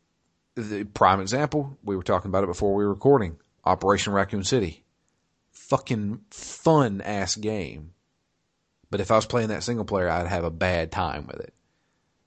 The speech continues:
You know, it, but, but I mean, those games were built for co-op. But I mean, it, the thing is, is that you, you look, you can look at a single player game now and say, you know, this would have been a lot of fun if I, if I had a, had a friend with me. You know,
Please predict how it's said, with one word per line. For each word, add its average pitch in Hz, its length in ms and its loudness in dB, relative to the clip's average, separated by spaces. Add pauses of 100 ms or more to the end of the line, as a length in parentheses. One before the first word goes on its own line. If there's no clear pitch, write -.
(600)
You 95 120 0
know, 87 160 2
it, 90 340 0
but, 95 160 2
but 117 100 8
I 113 60 6
mean, 110 160 2
those 127 200 6
games 117 280 2
were 107 80 -2
built 101 380 4
for 95 120 -8
co-op. 92 600 0
But 98 180 2
I 98 40 4
mean, 101 240 2
it, 98 120 -2
the 101 220 -6
thing 127 240 2
is, 113 220 2
is 92 140 -2
that 95 160 6
you, 90 120 -4 (120)
you 107 180 -2
look, 113 160 2
you 113 160 -2
can 107 120 -2
look 120 200 4
at 101 80 4
a 95 280 4
single 107 300 -2
player 90 300 4
game 104 400 2
now 73 360 -4 (600)
and 92 180 0
say, 90 220 4
you 90 180 2
know, 95 160 6
this 92 220 -2
would 95 100 2
have 90 60 0
been 95 100 4
a 92 80 2
lot 90 140 2
of - 80 -12
fun 92 160 0
if 85 100 -2
I, 85 140 0 (200)
if 92 140 -6
I 82 60 0
had 85 180 2
a, 76 180 -2
had 82 140 -2
a 71 60 -2
friend - 400 0
with - 160 -6
me. - 180 -14 (840)
You 87 100 2
know, 73 260 -2